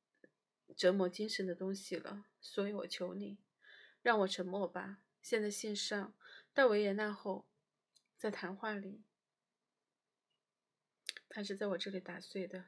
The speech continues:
你写道。可是我只看到你在折磨自己，正如你信中，信中所说，你只是在街上才能找到安宁，而我却穿着衣服、拖鞋，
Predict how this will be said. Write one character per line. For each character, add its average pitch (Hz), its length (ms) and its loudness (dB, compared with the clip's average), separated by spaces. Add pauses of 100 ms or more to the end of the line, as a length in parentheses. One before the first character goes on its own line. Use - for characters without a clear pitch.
你 190 120 -6
写 175 220 -6
道。 196 280 -10 (680)
可 - 160 6
是 208 520 4
我 220 120 4
只 196 140 2
看 240 160 -2
到 233 80 2
你 196 100 2
在 202 140 0
折 180 160 0
磨 180 220 2
自 202 240 -6
己， - 400 -10 (440)
正 302 160 6
如 269 100 8
你 208 120 4
信 220 220 0
中， 208 240 0 (100)
信 247 240 0
中 226 160 -2
所 240 220 0
说， 214 400 -4 (220)
你 233 100 -2
只 208 120 2
是 190 140 0
在 202 140 2
街 214 200 2
上 208 240 0
才 196 120 -4
能 196 200 -2
找 180 160 -4
到 180 120 -4
安 208 320 -2
宁， 196 240 -6 (560)
而 208 140 6
我 196 100 8
却 202 160 -2
穿 208 200 0
着 196 120 -2
衣 202 180 -4
服、 - 480 -8 (240)
拖 220 180 8
鞋， 185 460 0